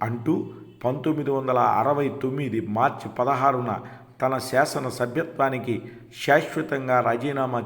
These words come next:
చేస్తూ విప్లవ బాట పట్టిన మాన్య మహనీయ మూర్తి.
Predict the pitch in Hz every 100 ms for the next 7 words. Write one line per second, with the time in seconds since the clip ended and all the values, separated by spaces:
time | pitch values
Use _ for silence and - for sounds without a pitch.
0 | 123 120 - 127 101 87 - - - 120
1 | 135 - 131 117 117 131 135 127 120 120
2 | 110 92 - - - _ _ _ 107 107
3 | 131 131 110 104 135 135 120 104 107 117
4 | - 104 -